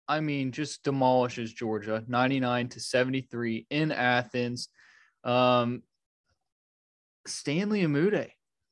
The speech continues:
what a game from Stanley Umude. I mean, what, thirty-one points? And this is the Stanley Umude we've talked about it. A lot of people have talked about it, but you expected the guy who's this elite scorer to come in and be the elite scorer, and you saw glimpses of it.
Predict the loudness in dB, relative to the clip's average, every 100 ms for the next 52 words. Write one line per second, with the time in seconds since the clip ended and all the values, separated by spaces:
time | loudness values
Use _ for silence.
0 | _ -12 -2 2 2 0 -4 2 2 2
1 | -4 -4 0 2 4 4 2 2 2 4
2 | 6 4 2 0 -2 -4 -8 _ _ 0
3 | 0 2 6 8 8 6 6 4 2 -2
4 | -2 -2 -4 -8 -10 -4 -2 -2 -2 4
5 | 6 6 0 2 -2 -2 -2 0 0 0
6 | 2 2 2 0 0 2 0 2 2 2
7 | 2 2 2 0 -8 -10 -8 -4 -4 -2
8 | 0 0 2 0 0 -2 _ -20 _ _
9 | 4 4 4 2 2 4 0 -2 0 2
10 | 2 2 -2 -6 -6 -6 -4 -6 -2 -4
11 | -4 -4 0 0 0 -2 -4 -2 -2 -2
12 | -6 -4 -4 -2 -2 -2 -4 -6 -4 -2
13 | -2 -4 -2 -4 -2 0 0 -2 0 2
14 | 4 2